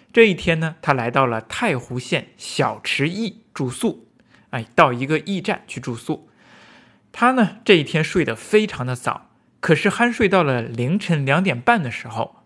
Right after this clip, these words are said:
突然间听到咚咚咚有人在敲门。曾国藩心想：“这谁呀？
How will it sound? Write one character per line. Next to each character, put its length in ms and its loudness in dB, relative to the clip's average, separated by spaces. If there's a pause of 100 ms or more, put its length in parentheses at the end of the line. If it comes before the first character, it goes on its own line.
突 160 6
然 200 6
间 160 -6
听 220 -10
到 300 -4
咚 280 4
咚 240 2
咚 240 4
有 120 -6
人 160 -6
在 120 0
敲 220 2
门。 220 4 (520)
曾 200 2
国 100 6
藩 160 0
心 180 -4
想 160 4
：“这 120 2
谁 340 0
呀？ 280 2